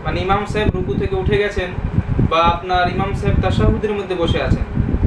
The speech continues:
এমত অবস্থায় আপনি আসলেন, সে সময় আপনার করণীয় কি? তো সে সময় আপনার করণীয় হলো, ইমাম সাহেব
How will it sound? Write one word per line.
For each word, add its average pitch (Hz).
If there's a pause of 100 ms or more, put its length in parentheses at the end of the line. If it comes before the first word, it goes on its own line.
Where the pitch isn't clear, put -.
(140)
এমত 196
অবস্থায় 208
আপনি 180
আসলেন, 147 (680)
সে 220
সময় 233
আপনার 208
করণীয় 160
কি? - (760)
তো -
সে 190
সময় 208
আপনার 185
করণীয় 175
হলো, - (560)
ইমাম 175
সাহেব -